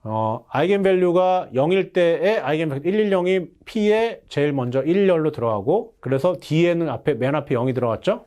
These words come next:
그 다음에 일행 일 열에, 그 다음에 람다가 투일 때 D는 거의 이, 이 들어갔죠. 그 다음에 두 번째 열에 일, 영, 영 들어갑니다. 그 다음에 세 번째에 영, 일, 영이 들어가고 마지막에 맞춰서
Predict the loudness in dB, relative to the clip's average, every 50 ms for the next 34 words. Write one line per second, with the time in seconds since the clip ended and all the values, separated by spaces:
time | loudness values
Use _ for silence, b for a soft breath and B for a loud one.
0 | _ _ -12 -8 -6 -6 -6 -6 -8 -10 _ _ _ _ _ _ _ -4 -2 -2
1 | 0 0 0 0 0 0 0 0 -2 -2 -4 -8 -12 -10 -8 -6 -4 -2 -2 -2
2 | -2 -4 -8 _ _ _ _ _ _ _ _ _ _ _ _ _ _ _ _ _
3 | _ _ _ _ _ _ _ _ _ _ _ _ _ -4 -2 0 2 2 2 2
4 | 0 -2 -2 -2 0 2 0 0 -2 -6 -10 -10 -10 -14 _ -6 -2 -2 0 0
5 | 0 0 -2 -2 -2 -4 -4 -4 -6 -6 -4 -4 -4 -2 0 0 0 0 0 0
6 | -2 -2 -4 -4 -2 -2 -2 -2 -4 -12 -12 -10 -8 -6 -4 -2 -2 -2 -4 -4
7 | -6 -2 -2 -2 -2 -2 -2 -2 -2 -2 -2 0 0 0 -2 -4 -8 _ _ -4
8 | 0 0 0 0 0 -2 -4 -6 -8 -10 -12 -16 _ _ -12 -12 -10 -10 -10 -12
9 | -14 -14 -14 -14 -12 -12 -8 -4 -2 -2 0 -2 -2 0 0 2 2 2 0 -2
10 | -6 B B B B B B -4 -2 0 0 0 0 0 -2 -4 -6 -8 -8 -6
11 | -4 0 0 0 0 -2 -4 -4 -4 -4 -2 -2 -2 -2 -2 -4 -4 -2 0 0
12 | 0 0 2 2 2 0 0 -4